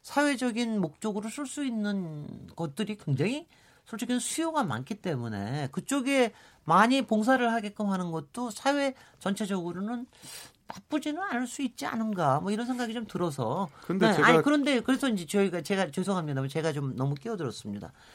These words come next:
Speaker 1: 근데 조금 다르게 할 수 있는 방법을 그런 식으로 좀 이렇게 조합을 하면 안 되겠습니까?
Speaker 2: 근데
Speaker 1: 네.
Speaker 2: 그 이거는 현역병하고 또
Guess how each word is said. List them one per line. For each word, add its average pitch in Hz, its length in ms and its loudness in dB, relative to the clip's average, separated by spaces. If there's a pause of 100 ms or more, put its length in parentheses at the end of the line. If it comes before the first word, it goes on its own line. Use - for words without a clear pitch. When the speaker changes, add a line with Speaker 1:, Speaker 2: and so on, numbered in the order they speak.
(160)
Speaker 1:
근데 208 140 -2
조금 214 220 -2
다르게 247 500 2
할 277 180 4
수 285 160 -6
있는 240 320 -2
방법을 151 880 -2 (360)
그런 262 240 2
식으로 247 420 0
좀 226 200 0
이렇게 208 300 -2 (280)
조합을 214 460 6
하면 180 160 0
안 285 140 -4
되겠습니까? 120 600 -4 (560)
Speaker 2:
근데 170 320 4
Speaker 1:
네. 131 180 0 (160)
Speaker 2:
그 135 380 -2 (100)
이거는 156 640 2
현역병하고 156 880 0
또 110 400 2